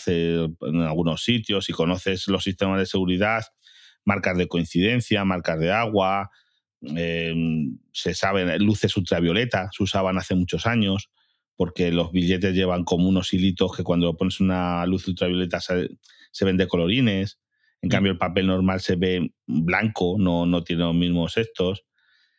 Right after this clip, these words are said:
Speaker 1: Eh, pero vamos, sí que ha habido siempre y timos y cosas, y en cambio con las tarjetas. Pero claro, luego nos pasa lo del otro día, que cayó el sistema. Y es
Speaker 2: Ah,
Speaker 1: una
Speaker 2: sí.
Speaker 1: risa.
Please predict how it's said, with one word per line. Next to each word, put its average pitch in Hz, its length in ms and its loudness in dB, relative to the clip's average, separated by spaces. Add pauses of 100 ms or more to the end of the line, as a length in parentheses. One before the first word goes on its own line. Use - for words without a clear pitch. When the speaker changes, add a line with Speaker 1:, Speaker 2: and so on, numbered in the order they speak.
(380)
Speaker 1:
Eh, 82 540 0
pero 82 160 0
vamos, 95 300 0
sí 85 80 -2
que 80 80 -2
ha 78 40 -2
habido 85 300 0
siempre 90 920 0
y 85 160 0
timos 92 580 2
y 87 120 0
cosas, 98 420 -2
y - 20 4
en 87 80 2
cambio 95 180 2
con 101 100 0
las 98 100 -4
tarjetas. 107 680 -2 (600)
Pero 98 160 0
claro, 131 260 2
luego 95 220 4
nos 113 120 2
pasa - 260 0
lo 170 120 4
del 110 100 4
otro 92 200 2
día, 131 260 2 (220)
que 90 120 -2
cayó 92 240 2
el 98 60 2
sistema. 123 640 0 (380)
Y 95 80 2
es 98 60 -2
Speaker 2:
Ah, 107 60 0
Speaker 1:
una 87 120 4
Speaker 2:
sí. - 80 2
Speaker 1:
risa. - 440 -2